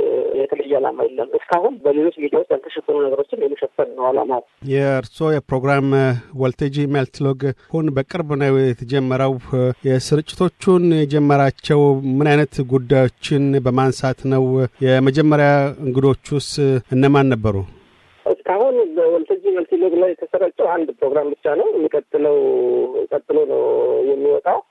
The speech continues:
Speaker 1: በዚህ ላይ የተጋበዙት ሰዎች ዶክተር ነገደ ጎበዜ እና አቶ አበራ የማነ ይባላሉ። እነዚህ ሰዎች በረዥም የኢትዮጵያ ተማሪዎች ንቅናቄ ውስጥ ከፍተኛ ተሳታፊ የነበሩ ሰዎች ናቸው።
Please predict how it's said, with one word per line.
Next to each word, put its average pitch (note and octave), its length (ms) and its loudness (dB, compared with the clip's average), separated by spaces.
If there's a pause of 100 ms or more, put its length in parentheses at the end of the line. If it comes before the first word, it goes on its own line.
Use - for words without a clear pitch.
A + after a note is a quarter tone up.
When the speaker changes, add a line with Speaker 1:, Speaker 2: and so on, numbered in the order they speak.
(400)
Speaker 1:
በዚህ - 580 0
ላይ - 120 2
የተጋበዙት E4+ 580 -2
ሰዎች A4 300 0 (100)
ዶክተር - 320 -4
ነገደ D3 320 -2 (140)
ጎበዜ C#3+ 400 -2
እና - 180 -2 (160)
አቶ B2+ 280 -6
አበራ C#3 260 -2
የማነ C#3+ 320 -2 (100)
ይባላሉ። D3 520 -4
እነዚህ G#4+ 320 -4
ሰዎች - 320 -2
በረዥም D3 600 -2
የኢትዮጵያ - 560 -2
ተማሪዎች - 320 -2
ንቅናቄ - 380 -4
ውስጥ - 280 -8
ከፍተኛ D#3 380 -4
ተሳታፊ - 360 -6
የነበሩ D#3 340 -4
ሰዎች - 280 -4
ናቸው። - 300 -4